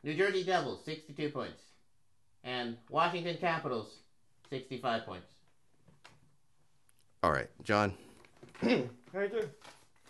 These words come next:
Speaker 3: The top three from the Central Division are Saint Louis Blues, sixty-seven points. Winnipeg Jets, seventy-one points. And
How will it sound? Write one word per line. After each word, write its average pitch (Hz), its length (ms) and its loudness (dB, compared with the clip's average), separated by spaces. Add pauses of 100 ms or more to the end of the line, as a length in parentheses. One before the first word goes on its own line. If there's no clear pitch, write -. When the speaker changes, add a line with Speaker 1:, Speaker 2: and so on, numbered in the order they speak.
(1800)
Speaker 3:
The 180 60 -6
top 240 300 6
three 254 180 0
from 226 300 6
the 226 280 4
Central 254 320 4
Division 220 460 4
are 185 260 2 (1200)
Saint 240 220 4
Louis 233 200 10
Blues, 214 420 4
sixty-seven 220 580 -2
points. 185 460 -4 (1120)
Winnipeg 226 500 4
Jets, 214 440 2 (880)
seventy-one 208 540 0
points. 165 380 -6 (840)
And 175 400 -4